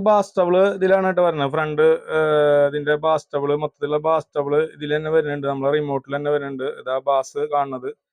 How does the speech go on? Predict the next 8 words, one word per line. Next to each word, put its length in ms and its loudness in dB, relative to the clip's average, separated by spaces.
അതുപോലെ 280 0
ട്രബിൾ, 280 2
ഇതാണ് 280 0
നമ്മളെ 260 -2
ട്രബിൾ. 260 -2
അപ്പൊ 200 -2
അത്യാവശ്യം 440 2
എല്ലാ 140 2